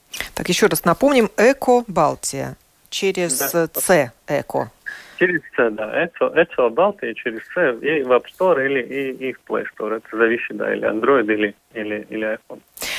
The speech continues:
Speaker 1: Приложение появилось совсем недавно. Как много людей его уже скачали?
Speaker 2: На данный момент, э, мы смотрели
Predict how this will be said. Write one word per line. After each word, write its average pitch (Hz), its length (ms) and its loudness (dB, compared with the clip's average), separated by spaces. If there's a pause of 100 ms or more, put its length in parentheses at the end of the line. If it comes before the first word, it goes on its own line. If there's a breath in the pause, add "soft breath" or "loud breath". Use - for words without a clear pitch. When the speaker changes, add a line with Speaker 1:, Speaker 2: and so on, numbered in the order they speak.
(140 loud breath)
Speaker 1:
Приложение 214 440 6
появилось 196 400 4
совсем 196 440 2
недавно. 262 480 2
Как - 340 -2
много 214 360 2
людей 170 340 0
его 143 300 -4
уже 139 300 -2
скачали? 254 640 -4 (1600 loud breath)
Speaker 2:
На 131 120 4
данный 180 340 4
момент, 147 680 2
э, 120 340 4
мы 117 380 -8 (220)
смотрели 127 480 0